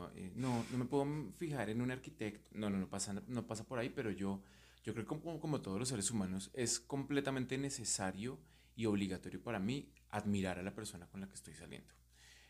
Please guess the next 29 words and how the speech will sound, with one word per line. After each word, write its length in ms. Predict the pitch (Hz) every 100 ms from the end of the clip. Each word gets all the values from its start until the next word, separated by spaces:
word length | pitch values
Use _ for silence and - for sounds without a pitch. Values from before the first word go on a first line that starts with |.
| -
Entonces, 760 | 98 98 95 95 104 101 95 -
eh, 400 | 110 107 95 87
si 180 | - 113
es 120 | 104
un 80 | 107
politólogo, 720 | 123 123 123 123 117 117 180 - - - - -
eh, 640 | 117 110 104 101 95 87 - - -
pues 200 | 120 113
tendré 420 | 123 113 110 101
que 100 | 104
admirarlo 540 | 101 120 113 98 90 95
total. 460 | 87 - 95 110
Si 220 | 113 107 98
es 260 | 87 -
un 280 | 95 98 101
maquillador, 600 | 107 - 107 101 92 92
me 120 | 101
encanta, 520 | 110 104 104 98 98 -
¿sí? 360 | - 175 208 - - - -
Eh, 180 | - -
que 120 | 135
despierte 500 | 117 107 123 113 101
en 80 | 117
mí 120 | 131
como 200 | 131 131
esa 140 | 123 127
admiración 500 | 131 120 117 95 95
de 160 | 104 104
decir, 520 | 104 - 92 92